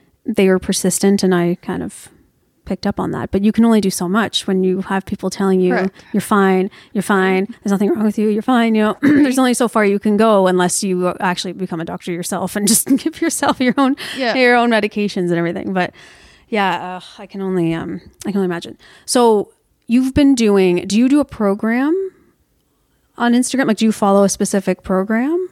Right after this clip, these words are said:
Speaker 1: or do you just kind of, like,
Speaker 2: Like
Speaker 1: the,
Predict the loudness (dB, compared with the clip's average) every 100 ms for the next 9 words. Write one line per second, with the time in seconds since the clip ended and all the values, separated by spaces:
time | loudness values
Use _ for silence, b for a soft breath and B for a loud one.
0 | -2 2 2 2 0 0 -2 0 2 2
1 | -2 -10 -18 -20 _ _ _ _ _ _
2 | _ _ _ _ _ _ _ -4 -2 -2
3 | 0 0